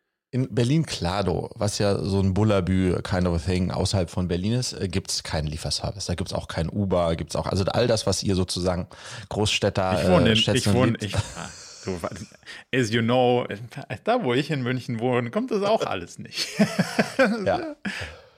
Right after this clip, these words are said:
Speaker 2: Von daher kann ich das durchaus, äh, ja, mit, mitsehen. So, was ist jetzt deine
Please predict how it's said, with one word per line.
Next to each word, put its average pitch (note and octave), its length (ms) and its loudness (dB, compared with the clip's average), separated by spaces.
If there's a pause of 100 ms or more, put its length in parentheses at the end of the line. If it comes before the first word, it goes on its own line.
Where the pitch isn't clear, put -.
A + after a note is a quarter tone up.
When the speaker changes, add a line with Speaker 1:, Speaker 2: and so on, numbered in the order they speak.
(460)
Speaker 2:
Von B2+ 160 -2
daher A2+ 280 0
kann A#2+ 160 -4
ich A#2 140 -4
das G#2 220 -2
durchaus, G2 540 -2
äh, F#2+ 220 -6 (160)
ja, A2 220 -8 (100)
mit, - 500 -6
mitsehen. G#2+ 560 -8
So, A2+ 300 0
was E3 180 2
ist F3 160 -2
jetzt B2+ 300 -4
deine A2+ 400 0